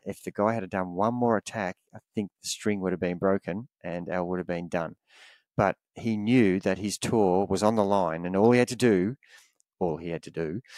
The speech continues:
I say so easily, was to hold that wheel and stick to that wheel like glue. And, and he did an incredible job. And, and every time that guy attacked, um, and there were lots of attacks coming from everybody,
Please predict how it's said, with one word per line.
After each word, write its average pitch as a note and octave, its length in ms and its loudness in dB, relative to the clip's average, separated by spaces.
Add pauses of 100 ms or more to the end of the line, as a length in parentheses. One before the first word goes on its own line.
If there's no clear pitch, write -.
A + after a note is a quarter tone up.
(260)
I F2+ 80 -6
say F2+ 320 -4
so E2 340 -6
easily, G2 520 -4 (100)
was G2 320 0
to - 100 -10
hold A2 380 0
that G#2+ 160 2
wheel G2+ 220 0
and F2 100 -4
stick - 220 -4
to G#2+ 100 -6
that F#2+ 180 -2
wheel F#2+ 200 0
like F2 280 -2
glue. F2+ 380 -2
And, F2+ 300 -8 (120)
and F#2+ 140 -8
he F#2+ 80 -8
did F#2 220 -4
an F2+ 120 -4
incredible A#2+ 460 2
job. F2 300 0
And, E2+ 180 -4 (520)
and G#2 100 -2
every A#2+ 180 6
time A2+ 240 4
that G2+ 140 0
guy G2+ 180 2
attacked, - 460 -6 (120)
um, F#2+ 320 -6
and F#2 80 -6
there F#2+ 120 -2
were G2 140 2
lots G#2+ 280 4
of F2 60 -8
attacks - 320 -6
coming G2 180 -2
from G2 160 -4
everybody, G2+ 520 0